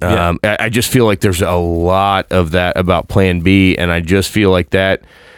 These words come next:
Speaker 2: 'cause I remember when Plan B came out, and everybody was like, "Shh, shh, there's this thing that you could go down there and, you know, you, you could get this," or you had to go to a clinic at first, and now it's, like, over the counter.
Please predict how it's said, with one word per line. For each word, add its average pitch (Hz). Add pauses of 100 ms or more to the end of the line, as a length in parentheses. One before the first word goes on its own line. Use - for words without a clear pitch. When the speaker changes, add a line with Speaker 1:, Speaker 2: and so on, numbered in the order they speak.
(120)
Speaker 2:
'cause 110
I 135
remember 131
when 107
Plan 117
B 104
came 101
out, 127
and 101
everybody 101
was 92
like, - (240)
"Shh, -
shh, -
there's -
this -
thing 117
that 98
you 101
could -
go 92
down 92
there 98
and, 85 (460)
you 90
know, 85
you, -
you 92
could -
get 90
this," 104
or 101
you 107
had 147
to 135
go 110
to 92
a 76
clinic 143
at -
first, 117
and 82
now 139
it's, -
like, 76
over 98
the 80
counter. 127